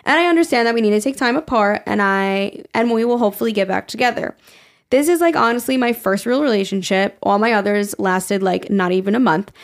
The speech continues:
And I can tell that he had feelings and cared about me. And I feel like his kindness made me fall in love.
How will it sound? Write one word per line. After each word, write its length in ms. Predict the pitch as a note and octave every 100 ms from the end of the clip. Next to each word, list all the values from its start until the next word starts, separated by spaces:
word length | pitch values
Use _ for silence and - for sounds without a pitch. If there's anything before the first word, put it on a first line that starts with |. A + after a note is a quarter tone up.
| - -
And 100 | B3+
I 80 | C4+
can 120 | D#4
tell 240 | E4 C4+ C#4+
that 100 | D#4+
he 80 | C4+
had 120 | C4
feelings 300 | - F#3 F#3+
and 100 | G3
cared 400 | - D#4 D#4 -
about 320 | G#3+ F#3+ E3+
me. 340 | F#3+ F#3 G#3 - - -
And 320 | - G#3+ G#3+ G#3+
I 120 | G#3+
feel 120 | A#3+
like 120 | B3+ C#4
his 200 | E4+ -
kindness 500 | A#3+ G#3 G#3 G#3+ G#3+
made 140 | G#3
me 80 | G3+
fall 400 | G3+ F#3+ F3+ F#3
in 280 | G#3 G3+ G#3
love. 480 | C#4 G#3+ F3+ -